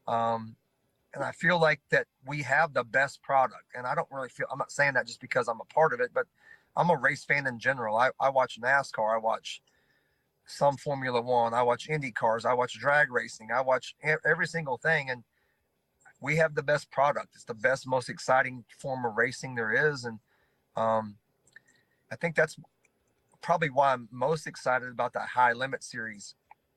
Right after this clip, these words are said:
When you have races on Friday and Saturday night, whether it's on Dirt Vision or Flow or whatever streaming service you have, it's all split between those particular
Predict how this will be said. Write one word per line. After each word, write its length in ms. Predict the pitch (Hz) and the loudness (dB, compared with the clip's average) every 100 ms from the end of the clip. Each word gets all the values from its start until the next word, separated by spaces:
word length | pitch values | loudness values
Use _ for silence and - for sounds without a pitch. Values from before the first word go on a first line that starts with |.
| _ _ _ _ - - - | _ _ _ _ -20 -20 -12
When 120 | 131 | -6
you 60 | 139 | 2
have 260 | 165 180 | 4 4
races 320 | 135 151 160 135 | 2 0 0 0
on 160 | 123 | 0
Friday 400 | - 131 135 135 | 2 4 4 0
and 160 | 120 117 | -10 -6
Saturday 320 | 135 127 120 | 0 0 0
night, 360 | 120 127 123 - _ _ _ _ _ _ _ _ - | -2 -2 -2 -6 _ _ _ _ _ _ _ _ -2
whether 220 | 135 135 | 0 0
it's 120 | - | 0
on 200 | 139 127 | 0 0
Dirt 180 | 135 143 135 | -4 -4 -4
Vision 360 | 135 127 131 | -6 -6 -6
or 120 | 131 | -6
Flow 420 | 120 - 127 131 131 | -6 -4 0 2 0
or 200 | 123 123 | -2 0
whatever 420 | 147 151 131 120 | 2 2 -2 -8
streaming 460 | - - 143 135 123 | -8 -6 -4 -6 -8
service 340 | 135 123 - | -8 -8 -8
you 80 | 117 | 0
have, 340 | 123 127 120 - | 2 2 0 -6
it's 160 | - | -4
all 200 | 139 165 | 0 2
split 320 | - - 160 | 0 0 0
between 520 | 143 - 147 139 131 123 _ _ | 0 -6 -4 -4 -6 -14 _ _
those 300 | 123 135 139 | 0 0 0
particular 800 | - 127 - 135 - 120 120 117 | -6 -8 -4 -4 -4 0 2 0